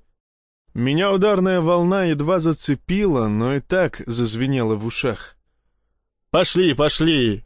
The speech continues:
заорал Клим, и я вслед за группой поддержки ринулся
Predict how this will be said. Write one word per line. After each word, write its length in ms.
заорал 480
Клим, 320
и 60
я 160
вслед 260
за 160
группой 360
поддержки 680
ринулся 600